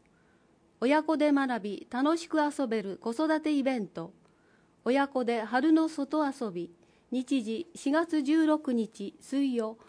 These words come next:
午前十時から午後二時。場所、県政総合公園。対象、一歳から六歳の幼児と保護者。定員三十組程度。参加費、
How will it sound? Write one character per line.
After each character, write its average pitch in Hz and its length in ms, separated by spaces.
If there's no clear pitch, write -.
午 247 120
前 311 300
十 320 220
時 254 160
か 190 160
ら 190 240
午 294 140
後 233 160
二 202 180
時。 185 200
場 247 140
所、 240 300
県 311 200
政 311 360
総 311 200
合 311 260
公 254 280
園。 165 200
対 262 240
象、 240 380
一 240 140
歳 330 340
か 285 120
ら 247 120
六 226 200
歳 330 280
の 294 160
幼 294 200
児 220 140
と 196 140
保 214 100
護 220 140
者。 208 280
定 269 220
員 226 320
三 311 320
十 330 120
組 320 300
程 269 280
度。 180 220
参 294 300
加 285 120
費、 220 320